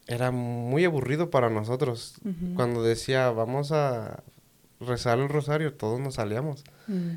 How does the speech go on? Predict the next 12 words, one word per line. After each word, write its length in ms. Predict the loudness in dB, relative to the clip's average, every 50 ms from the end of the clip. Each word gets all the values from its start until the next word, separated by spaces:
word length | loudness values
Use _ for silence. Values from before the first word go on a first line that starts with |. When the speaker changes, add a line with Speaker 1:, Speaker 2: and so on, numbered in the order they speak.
| -6 -6
Speaker 1:
y 120 | -6 -4
las 180 | -2 -2 -2 -2
dejábamos 560 | -2 -4 -4 -4 -2 -2 -2 -2 -4 -4 -4
a 120 | -4 -2
ellos 220 | -2 -2 -2 -4 -4
solamente. 640 | -4 -2 -2 -2 -2 -4 -6 -8 -8 -10 -12 -14 -14 _ _ _ -20
Speaker 2:
Sí. 400 | -18 -12 -10 -8 -8 -8 -10 -10 -4
Speaker 1:
Porque 680 | -4 -4 -4 -2 -2 0 0 0 0 -2 -4 -6 -8 -10 -16 _ _ _ _ _ _ _ -12 -6
nunca 380 | -2 0 0 2 2 0 -2
pensé 400 | -2 -4 -4 -4 -2 0 0 2
yo 220 | 2 2 2 0 2
que, 480 | 2 2 4 4 4 2 2 0 -2